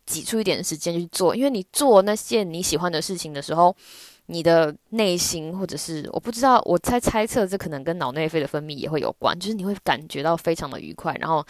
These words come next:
你的生活就会有一点热情。那要跟大家分享一下我最近喜欢上的事情。啊，我最近喜欢上的事情，当然啊，这其中之一就是录 podcast 嘛。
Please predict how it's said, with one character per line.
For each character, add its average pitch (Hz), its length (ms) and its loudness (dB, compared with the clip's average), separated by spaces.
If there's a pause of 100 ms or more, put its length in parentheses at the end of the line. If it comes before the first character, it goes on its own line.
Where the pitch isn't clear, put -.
(440)
你 170 100 -8
的 156 140 0
生 160 180 0
活 156 140 2
就 165 100 0
会 160 100 2
有 123 140 -2
一 104 40 -4
点 107 220 -4
热 143 240 0
情。 - 280 -6
那 208 120 -4
要 208 120 8
跟 214 240 2
大 208 80 6
家 180 200 10
分 180 200 0
享 135 180 -2
一 139 40 -6
下 160 140 0
我 123 80 4
最 170 180 -2
近 160 200 -8
喜 - 300 -4
欢 156 200 -2
上 160 180 -4
的 - 100 -10
事 160 180 -8
情。 - 260 -8 (880)
啊， 370 360 8
我 277 120 8
最 302 180 0
近 320 100 0
喜 240 80 2
欢 196 80 8
上 240 100 6
的 233 40 4
事 240 60 2
情， 220 80 0
当 233 120 4
然 220 80 8
啊， 196 240 8
这 208 160 -4
其 170 200 -2
中 190 120 0
之 196 80 -2
一 190 60 0
就 175 100 -2
是 180 80 2
录 170 160 0
podcast 151 600 0
嘛。 67 180 -8